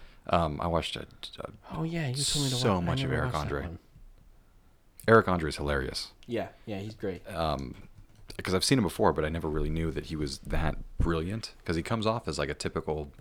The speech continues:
Speaker 1: Adult Swim show where it's just stupid skits and things.
Speaker 2: Yeah.
Speaker 1: But they're all incredibly strategically organized and laid out, and, and, uh, organ-, they're so good. Um,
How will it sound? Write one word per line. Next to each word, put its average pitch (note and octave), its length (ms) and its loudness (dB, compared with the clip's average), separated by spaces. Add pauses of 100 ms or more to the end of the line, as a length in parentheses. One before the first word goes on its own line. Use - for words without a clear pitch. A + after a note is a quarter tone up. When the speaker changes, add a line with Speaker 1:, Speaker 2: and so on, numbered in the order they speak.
(400)
Speaker 1:
Adult D2+ 360 -2
Swim D2+ 320 0
show F2+ 300 4
where C#2 140 -2
it's C#2 100 -6
just - 180 -6
stupid D2 400 -6
skits - 360 -2
and C#2+ 120 -8
things. C#2 240 -8 (260)
Speaker 2:
Yeah. B2 300 6 (100)
Speaker 1:
But - 260 2
they're E2 180 4
all F2+ 480 4 (300)
incredibly F2 680 4
strategically - 1000 -4 (520)
organized D#2 580 2
and D2 120 -2
laid D2 200 0
out, D2 220 -2
and, - 200 -12
and, - 320 -10 (200)
uh, - 220 -10
organ-, E2+ 240 2 (120)
they're F2 140 -4
so G2 260 4
good. D#2 260 -2 (460)
Um, D#2 360 0